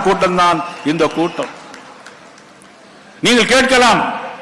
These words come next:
நாம் தனியாக நின்றாலே வெற்றி பெறலாம் என்று. நமக்கு தனியாக நிற்பது என்பது வேறு விஷயம். ஆனால் நமக்கு இருக்கக்கூடிய எண்ணம் எல்லாம் திராவிட முன்னேற்ற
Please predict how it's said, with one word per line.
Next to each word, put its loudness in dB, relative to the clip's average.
நாம் 2
தனியாக 6
நின்றாலே 4
வெற்றி 0
பெறலாம் 4
என்று. -6
நமக்கு 2
தனியாக 4
நிற்பது 2
என்பது 4
வேறு 4
விஷயம். 0
ஆனால் 4
நமக்கு 4
இருக்கக்கூடிய 4
எண்ணம் 4
எல்லாம் 4
திராவிட 4
முன்னேற்ற 4